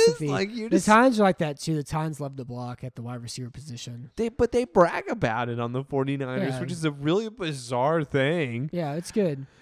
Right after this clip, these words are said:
Speaker 2: So
Speaker 1: Samuel's a really good blocker.
Speaker 2: So here's my problem with you.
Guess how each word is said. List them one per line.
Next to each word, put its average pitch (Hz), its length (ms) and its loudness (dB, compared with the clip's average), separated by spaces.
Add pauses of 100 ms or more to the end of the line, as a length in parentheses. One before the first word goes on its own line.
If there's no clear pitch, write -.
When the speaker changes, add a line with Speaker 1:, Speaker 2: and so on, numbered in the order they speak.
(100)
Speaker 2:
So 226 200 10
Speaker 1:
Samuel's 214 340 8
a 185 60 4
really 160 180 2
good 143 140 -4
blocker. 131 340 -8
Speaker 2:
So 139 240 4
here's 202 320 6
my 202 140 4
problem 180 400 4
with 147 200 0
you. 101 300 -2